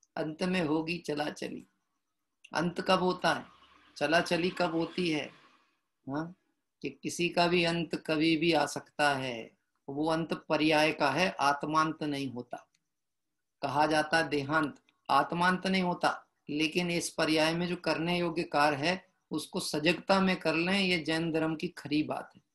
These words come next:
यह जैन धर्म की मूल बात है कि आत्मार्थ को प्रमुख रखते हुए हमें इस भक्ति से अपने हित का परिणाम सजाना चाहिए।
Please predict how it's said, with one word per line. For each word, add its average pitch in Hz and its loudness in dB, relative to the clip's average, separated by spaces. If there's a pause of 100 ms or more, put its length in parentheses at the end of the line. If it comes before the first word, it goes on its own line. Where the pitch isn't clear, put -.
(420)
यह 156 0
जैन 156 -2
धर्म 170 0
की 185 -2
मूल 175 2
बात 151 2
है 147 -6 (220)
कि 147 2
आत्मार्थ 165 2
को 170 -4
प्रमुख 151 -4
रखते 139 -6
हुए 151 2 (340)
हमें 151 -2
इस 143 -8
भक्ति 139 -4
से 131 -6 (320)
अपने 151 -2
हित 143 -4
का 156 2
परिणाम 139 -2
सजाना 127 -6
चाहिए। 135 -4